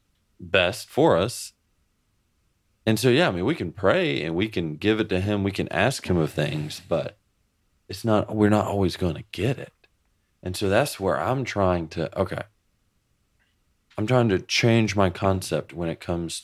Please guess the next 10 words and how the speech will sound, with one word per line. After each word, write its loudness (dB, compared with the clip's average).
to -6
prayer, 2
when -6
it -8
comes -4
to -6
my 2
relationship 2
with -2
him, -6